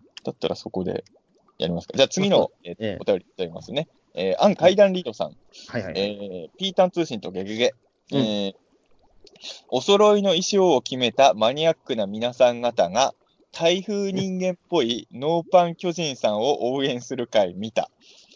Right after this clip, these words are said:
Speaker 2: うん。
Speaker 1: えー、私は二期の彼らの掛け声が好きなんだよね。えんやこらみたいなあれ。えー、脳みそ攻撃せざるを得なかった巨人好きのお方が、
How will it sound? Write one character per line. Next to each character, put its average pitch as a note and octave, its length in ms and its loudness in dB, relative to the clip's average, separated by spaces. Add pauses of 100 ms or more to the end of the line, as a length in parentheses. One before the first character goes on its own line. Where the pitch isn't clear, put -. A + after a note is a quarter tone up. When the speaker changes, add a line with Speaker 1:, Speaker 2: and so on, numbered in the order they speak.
(140)
Speaker 2:
う A2 60 -10
ん。 F2+ 180 -12
Speaker 1:
え A2 160 -2
ー、 G2+ 160 -8
私 F3+ 420 2
は F#3 160 6
二 F#3+ 160 -4
期 D#3+ 160 -6
の B2 120 -8
彼 B2+ 260 2
ら G#2 100 2
の G#2+ 120 -2
掛 - 160 -20
け D3+ 140 -4
声 D3 220 0
が A2+ 260 0
好 - 140 -20
き C#3 120 -8
な A2 160 0
ん F#2 80 -6
だ F2+ 80 -2
よ F#2 160 -2
ね。 C#3 200 2 (280)
え A#2+ 100 0
ん C#3 200 -4
や D3 340 4
こ B2+ 140 -4
ら G2+ 320 4
み G#2 160 -8
た F#2 200 2
い F2 80 -10
な E2 180 -12
あ F2 40 -10
れ。 A#2+ 180 2 (420)
え F#2+ 320 -4
ー、 G2 40 -4
脳 F3+ 220 2
み G3 140 -2
そ F#3+ 160 -2
攻 F#3 260 2
撃 F3 240 -4
せ E3 140 -4
ざ D3+ 120 6
る A2+ 120 4
を - 40 6
得 A2 100 0
な G#2+ 120 -2
か G2+ 140 -2
っ F#2+ 40 -6
た B2 220 2
巨 A2+ 180 -4
人 A2+ 280 -6
好 A2 120 -16
き A2 160 -8
の G2+ 200 -2
お F#2 60 -4
方 G2 400 -4
が、 D3 200 2